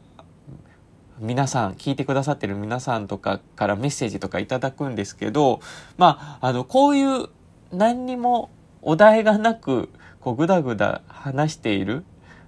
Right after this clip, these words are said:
感じがすごく、あの、心地がいいですというふうに、あの、結構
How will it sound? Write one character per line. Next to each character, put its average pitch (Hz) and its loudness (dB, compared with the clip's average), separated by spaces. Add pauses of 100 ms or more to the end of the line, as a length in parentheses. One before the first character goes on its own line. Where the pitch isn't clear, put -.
(180)
感 143 2
じ 135 -2
が 151 4
す - -8
ご 165 2
く、 - -4 (420)
あ 110 -6
の、 98 -8
心 165 0
地 165 -8
が 175 4
い 185 0
い - -4
で 117 -2
す - -12
と 104 -2
い 110 0
う 113 -4
ふ 113 -8
う 101 -4
に、 98 -8 (460)
あ 110 -4
の、 110 -4
結 175 -2
構 104 0